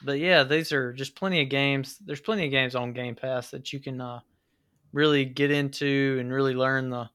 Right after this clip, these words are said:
how to play these games and just have a good time with them and get really good at playing these games and just sticking with them and, um, just enjoying that large amount of time that you can play with instead of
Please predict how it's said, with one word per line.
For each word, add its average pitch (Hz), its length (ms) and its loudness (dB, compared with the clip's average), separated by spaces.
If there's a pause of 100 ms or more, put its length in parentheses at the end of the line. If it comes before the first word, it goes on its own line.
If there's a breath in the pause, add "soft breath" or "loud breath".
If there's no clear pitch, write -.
(680)
how 143 160 2
to 139 60 -2
play 143 260 4
these 135 220 0
games 135 420 0
and 123 120 -8
just 123 200 -10
have 131 180 -2
a 123 40 -10
good 127 220 -4
time 127 380 -2
with 120 180 -12
them 127 300 -6
and 123 120 -10
get 131 140 -6
really 143 280 -2
good 131 340 0
at - 140 -14
playing 127 320 -4
these 127 260 -6
games 123 560 -10 (500)
and 135 120 -10
just 131 160 -8
sticking 139 300 -6
with 127 180 -8
them 123 380 -8 (520)
and, 123 220 -16
um, 117 400 -18 (800)
just 131 200 -12
enjoying 127 380 -6
that 127 200 -14 (500)
large 135 300 2
amount 131 180 -4
of 123 80 -10
time 131 260 -8
that 120 140 -12
you 135 60 -16
can 127 80 -12
play 127 200 -8
with 127 320 -10
instead 131 300 -10
of 127 200 -14